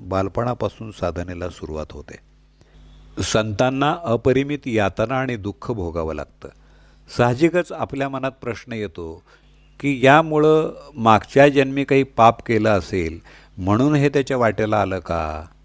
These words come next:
तर ते तसं नसतं. सर्वसामान्य भक्तांचं दुःख कमी करून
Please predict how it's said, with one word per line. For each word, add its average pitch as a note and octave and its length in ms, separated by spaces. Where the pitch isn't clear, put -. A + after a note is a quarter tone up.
तर B2+ 120
ते B2+ 140
तसं F#2+ 220
नसतं. - 360
सर्वसामान्य A#2 800
भक्तांचं G#2+ 640
दुःख G2 320
कमी G2+ 340
करून G2+ 380